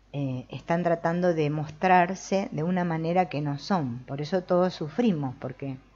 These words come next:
sostener un personaje es bastante doloroso, ¿no? Porque nos importa mucho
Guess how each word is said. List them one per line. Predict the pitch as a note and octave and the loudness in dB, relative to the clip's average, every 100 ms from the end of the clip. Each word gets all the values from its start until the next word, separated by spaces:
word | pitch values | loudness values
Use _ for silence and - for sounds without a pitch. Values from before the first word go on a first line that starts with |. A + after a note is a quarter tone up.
| _ _ _ _ _ _ - | _ _ _ _ _ _ -12
sostener | - D3+ D#3+ E3 F#3+ | -6 -4 -2 2 4
un | A3 | 2
personaje | G#3+ D#3 D#3 D#3+ E3 F#3 - A#3 | 2 -2 -2 -4 -2 -2 -2 -4
es | D3+ D3 | -2 -2
bastante | C#3+ - D3 D#3 E3 D#3 - _ _ _ _ - | -4 -4 -6 -2 -2 -2 -8 _ _ _ _ -10
doloroso, | C#3+ D3 D3 F#3+ G#3+ - A#2+ A#2+ - _ _ - | -4 -2 2 2 2 0 -10 -12 -14 _ _ -8
¿no? | D#3+ B3 | -6 -4
Porque | - - C3+ | -6 -4 -4
nos | D3 D3+ | -2 -2
importa | D3+ E3+ - G3 | -2 -4 -4 -2
mucho | F#3 C4+ C4+ - C3+ | 0 0 -4 -6 -8